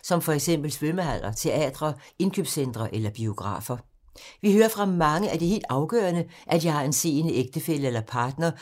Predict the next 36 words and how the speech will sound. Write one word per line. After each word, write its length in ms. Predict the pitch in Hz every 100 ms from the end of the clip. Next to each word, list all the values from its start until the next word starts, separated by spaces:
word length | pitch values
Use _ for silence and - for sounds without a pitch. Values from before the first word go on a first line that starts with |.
| -
de 60 | 175
kan 100 | 175
følges 420 | - 113 127 135
med. 180 | 123 117 - _ - -
En 120 | 180
løsning 400 | 170 175 202 190
på 120 | 123
dette 300 | 131 135 160
vil 140 | 165
derfor 300 | 147 139 165
være 300 | 123 120 147
at 60 | 117
indføre 440 | 143 147 170 143 147 - -
frivillige 560 | - 170 170 196 160 117
ledsageordninger, 1080 | 131 151 190 175 151 139 143 151 120 135 135 -
så 120 | 196
de 180 | 175 131
ældre 300 | 139 185 185
kan 120 | 185
komme 300 | 170 160 156
ud 220 | 190 - - _ _ - -
og 100 | 160
ikke 200 | 175 160
ender 120 | 180
i 160 | 185
ensomhed, 540 | 143 151 - 226 175 139 - -
fortæller 440 | 185 170 143 143
Anna 340 | - 135 135 131 -
Amilon. 440 | 131 151 135 127 113 _ _ - -
Og 140 | 147 147
tilføjer, 560 | 165 160 160 170 143
at 80 | 135
problemet 500 | 139 127 165 160 147
lige 220 | 185 220
nu 160 | 185 156
er, 180 | 139